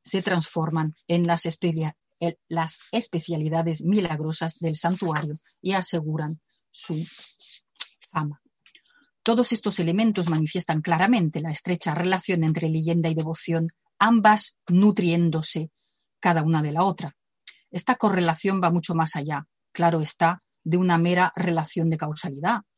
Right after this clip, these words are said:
Incluso se podría preguntar si la leyenda determina el culto o si el culto y devoción interactúan con las reelaboraciones de la leyenda. Pero aún así, queda claro que el relato legendario es consustancial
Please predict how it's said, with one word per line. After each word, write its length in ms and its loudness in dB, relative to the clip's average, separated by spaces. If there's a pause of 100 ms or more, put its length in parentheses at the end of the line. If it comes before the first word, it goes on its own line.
(240)
Incluso 400 2
se 140 -2
podría 320 2
preguntar 480 0
si 140 -2
la 140 -2
leyenda 380 0
determina 520 2
el 100 0
culto 440 -2
o 100 -2
si 160 -2
el 120 0
culto 440 0
y 100 0
devoción 600 -2 (280)
interactúan 960 2 (280)
con 280 2
las 340 2
reelaboraciones 1120 0
de 200 -2
la 120 0
leyenda. 520 -4 (600)
Pero 340 4
aún 300 2
así, 400 -2 (240)
queda 260 4
claro 300 0
que 100 0
el 60 2
relato 360 0
legendario 680 0 (220)
es 200 -2
consustancial 920 0